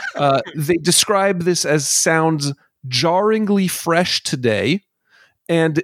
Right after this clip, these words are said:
Speaker 1: its badass joy needed no translation.
Speaker 2: Huh, that's a bold statement.
Speaker 1: It is bold. I'll tell you though, it mixes beautifully. I'm, you know, between that and Shakira's Donde Están los Ladrones,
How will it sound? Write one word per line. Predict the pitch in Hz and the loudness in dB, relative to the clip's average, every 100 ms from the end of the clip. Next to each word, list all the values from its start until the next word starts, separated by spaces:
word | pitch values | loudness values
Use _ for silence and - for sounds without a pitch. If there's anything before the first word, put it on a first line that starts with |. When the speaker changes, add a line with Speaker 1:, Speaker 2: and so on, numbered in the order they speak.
| - | -2
Speaker 1:
its | 175 - | -2 -2
badass | 143 143 170 185 175 165 156 139 | -4 0 2 2 2 2 0 -4
joy | 123 196 170 123 123 151 _ _ - | -2 0 2 2 2 0 _ _ -4
needed | 156 175 175 170 135 | 0 2 2 -2 0
no | 147 143 | 0 0
translation. | - 143 127 117 120 123 120 - - - _ _ _ _ _ _ | 0 0 0 0 0 0 0 -4 -8 -18 _ _ _ _ _ _
Speaker 2:
Huh, | - 392 392 302 254 | -16 -10 -6 -6 -6
that's | 214 453 | -4 -4
a | |
bold | 247 151 175 156 | -4 -4 -4 -6
statement. | 113 - 156 151 277 _ _ _ _ - | -6 -2 -2 -4 -12 _ _ _ _ -6
Speaker 1:
It | 233 | -4
is | 294 359 | -2 -2
bold. | 170 160 143 151 202 | -2 0 2 0 0
I'll | 220 | -2
tell | 226 320 | 0 0
you | 370 | 0
though, | 277 156 165 - | 2 2 0 0
it | 220 | -2
mixes | 233 294 - 320 | -2 -2 0 -2
beautifully. | 233 226 294 - 170 147 147 | -2 0 0 0 0 2 2
I'm, | 175 175 | 0 0
you | 170 185 | 0 0
know, | 170 165 | 0 2
between | 165 - 180 175 | 0 0 0 2
that | 165 185 208 - | 2 0 0 -2
and | 151 147 143 143 - | 0 0 0 -2 0
Shakira's | - 165 - 190 180 180 143 127 | 0 0 -2 0 2 2 0 -2
Donde | 123 165 180 | 0 2 2
Están | 160 143 - 147 147 | 2 0 0 2 2
los | 139 135 | 0 0
Ladrones, | 123 120 127 135 202 - | -2 0 2 2 2 -2